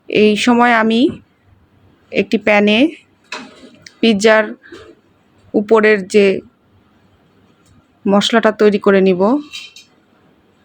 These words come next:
তো এখানে মুরগির বুকের মাংস নিয়েছি কি ছোট করে কেটে, পেঁয়াজ দিয়ে দিলাম। এখন আমি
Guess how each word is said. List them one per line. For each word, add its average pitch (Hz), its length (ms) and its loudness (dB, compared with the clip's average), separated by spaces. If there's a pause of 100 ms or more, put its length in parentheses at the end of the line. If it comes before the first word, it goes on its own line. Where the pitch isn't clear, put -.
তো 202 140 4
এখানে 220 360 0
মুরগির 220 420 0
বুকের 214 300 0
মাংস 208 200 0 (160)
নিয়েছি 208 340 0
কি 220 140 -6 (240)
ছোট 214 160 -2 (120)
করে 196 160 0
কেটে, 196 340 -4 (680)
পেঁয়াজ 220 240 2 (100)
দিয়ে 208 220 4
দিলাম। 202 280 2 (4000)
এখন 220 200 -4 (100)
আমি 220 180 -2